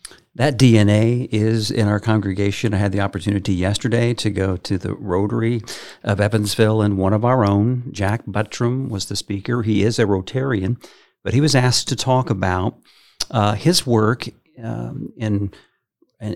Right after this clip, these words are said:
in social justice, in, in racial justice, and in labor relations. He's ninety-four years old,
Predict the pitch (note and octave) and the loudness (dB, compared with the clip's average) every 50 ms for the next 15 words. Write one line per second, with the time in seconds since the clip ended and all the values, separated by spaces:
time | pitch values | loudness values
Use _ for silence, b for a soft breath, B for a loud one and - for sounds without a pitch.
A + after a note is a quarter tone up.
0 | - - - A#2 G2 F#2 - - A2 A2+ A2+ - - D3 C3 C3 D3 C#3+ C3+ - | -6 -2 0 0 2 2 2 4 4 2 2 4 2 2 4 4 2 2 4 2
1 | - - C#3+ C#3 - - - - - - - - A#2 G2+ G2 F#2+ G2 - - G2+ | 2 2 0 0 0 0 -2 -2 -2 -4 -8 -8 -6 -4 -2 -2 -2 0 0 0
2 | F#2+ G2 G2+ G#2+ B2 A#2+ - C3 A2+ G2+ A#2 A#2 A2+ - - - A2+ G#2+ - - | 0 2 2 2 2 2 0 -2 -2 0 0 0 0 -2 -2 -2 0 0 0 -2
3 | - b b b b b b b b b b - A#2 G#2 G#2 G2+ G#2+ G#2 G#2+ G#2 | -2 b b b b b b b b b b -2 0 0 4 4 6 6 8 8
4 | A2+ B2 B2+ B2 B2 A2+ A#2 A#2 A2 A#2 A2+ G#2+ G2+ - - - - - - - | 8 8 8 6 4 4 4 4 4 4 4 2 2 0 -4 -4 -6 -6 -6 -4
5 | - A2 - - - G2+ G#2+ A#2 A#2 A#2 A#2+ C3 B2+ - - A#2 A2+ B2 B2+ A#2+ | -4 -2 -4 0 2 4 6 6 6 4 4 0 0 0 0 0 2 2 0 0
6 | A#2+ A#2+ C3 C#3 C3+ B2 G#2 F#2 F2 F#2 G2+ B2 C#3 - | 0 0 0 0 2 2 2 2 2 -2 -4 -4 -8 -10